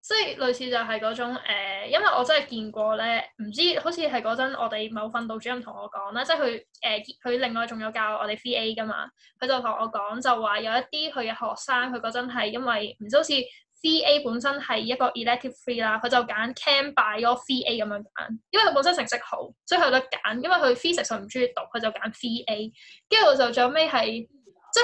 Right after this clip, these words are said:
係，係好令人羨慕，因為你成績，你係成績好啊。你一定要成績好，你先有得揀。即係 Jupas 俾我嘅感覺就係，你成績差的話，你就執大家唔要嘅嘢咯。你係，嗰種感覺係，好，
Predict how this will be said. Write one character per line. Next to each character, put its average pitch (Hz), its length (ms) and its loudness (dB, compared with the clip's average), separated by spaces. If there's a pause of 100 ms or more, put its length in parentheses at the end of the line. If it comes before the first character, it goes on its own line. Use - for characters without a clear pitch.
係， 370 140 4
係 320 140 4
好 302 200 6
令 427 120 4
人 240 120 4
羨 240 160 0
慕， 240 120 2
因 302 80 8
為 330 180 6
你 240 60 4
成 214 180 -6
績， 269 160 4 (100)
你 285 60 8
係 311 40 6
成 247 140 2
績 302 80 4
好 214 200 2
啊。 247 200 2 (240)
你 330 60 6
一 415 40 4
定 415 100 4
要 330 40 4
成 247 140 0
績 262 160 6
好， 254 140 6
你 240 80 6
先 269 100 -2
有 247 80 4
得 226 140 4
揀。 214 200 -2
即 220 60 2
係 370 140 2 (180)
Jupas - 260 0
俾 247 140 4
我 269 60 8
嘅 262 40 2
感 240 120 0
覺 254 80 0
就 247 180 0
係， 214 260 0 (280)
你 254 80 6
成 233 180 0
績 277 180 4
差 285 280 6
的 - 160 4
話， 220 260 2
你 220 100 -2
就 220 140 -2
執 208 680 0 (120)
大 247 180 4
家 285 300 6
唔 196 180 -14
要 220 460 -6 (100)
嘅 220 140 0
嘢 208 200 0
咯。 226 160 2
你 220 80 0
係， - 280 -6
嗰 233 80 0
種 247 100 2
感 226 160 0
覺 226 60 2
係， - 360 -6 (840)
好， 269 120 6